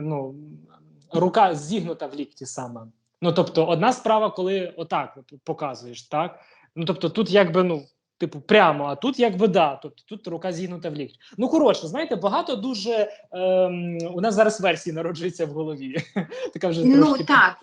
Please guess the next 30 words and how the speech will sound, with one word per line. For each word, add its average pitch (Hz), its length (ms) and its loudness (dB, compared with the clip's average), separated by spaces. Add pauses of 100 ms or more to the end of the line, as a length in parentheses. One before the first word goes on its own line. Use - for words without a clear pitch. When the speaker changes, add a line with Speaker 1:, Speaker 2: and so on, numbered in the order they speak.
Speaker 2:
я 254 260 0
ж 262 420 -6
ні, 247 680 -4
я 240 160 -2
нічого, 247 400 -2
я 214 180 -4
ж 214 120 -12
говорю, 196 200 -14
я 190 240 -4 (100)
просто 226 480 -6 (120)
говорю 214 420 -6
про 233 140 -8
те, 233 240 -6
про 427 180 -8
що - 360 -4
я 214 280 -2
вичитала, - 840 -6
а 175 400 2
насправді, 208 920 -8 (840)
можливо, 214 440 -4
це 226 140 -12
взагалі 226 540 0
інша 208 340 -6
історія. - 540 -10 (100)
Можливо, 185 400 0
він 214 320 -2
і - 140 -10
показував, 220 760 0
типу, 226 240 -2
перемогу, 208 920 0